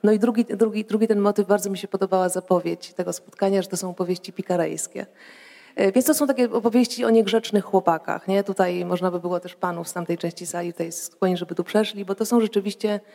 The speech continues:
opowieści o łobuzach. No ale są to, są to łobuzy dawne. Mogę jeszcze jedno zdanie? Ja jestem straszna gaduła.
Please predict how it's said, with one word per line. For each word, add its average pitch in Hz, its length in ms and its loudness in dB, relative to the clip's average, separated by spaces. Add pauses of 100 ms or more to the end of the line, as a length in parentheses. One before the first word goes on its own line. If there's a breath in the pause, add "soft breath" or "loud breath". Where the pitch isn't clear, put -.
(120)
opowieści 202 500 0
o 196 60 2
łobuzach. 180 720 -2 (720 soft breath)
No 254 100 4
ale 262 140 4
są 240 180 2
to, 214 260 2 (160)
są 202 200 -4
to 208 100 0
łobuzy 202 320 0
dawne. 185 280 0
Mogę 220 180 4
jeszcze 214 140 -2
jedno 202 160 0
zdanie? 208 440 0 (160)
Ja - 100 -10 (120)
jestem 208 220 -4
straszna 226 320 2
gaduła. 170 340 -6